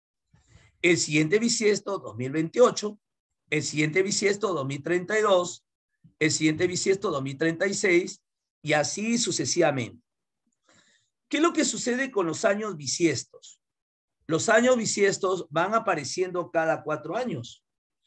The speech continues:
Si ustedes se dan cuenta, acá hay una razón, hay una razón de cada cuatro años. ¿Entendieron? Entonces, los años bisiestos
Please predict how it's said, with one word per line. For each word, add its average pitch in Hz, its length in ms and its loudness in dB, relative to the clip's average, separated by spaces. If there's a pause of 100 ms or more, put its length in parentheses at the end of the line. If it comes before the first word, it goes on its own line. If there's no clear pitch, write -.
(200)
Si - 140 -8
ustedes 190 340 4
se 202 100 2
dan 202 140 4
cuenta, 208 400 2
acá 151 220 0
hay 156 100 0
una 160 220 0
razón, 185 640 -2 (480)
hay 160 220 4
una 175 180 0
razón 208 480 0
de 131 160 -12
cada 160 380 2
cuatro 151 380 -2
años. - 520 -10 (520)
¿Entendieron? 120 640 -2 (760)
Entonces, 202 560 2
los 160 220 -2
años 156 260 0
bisiestos 196 800 0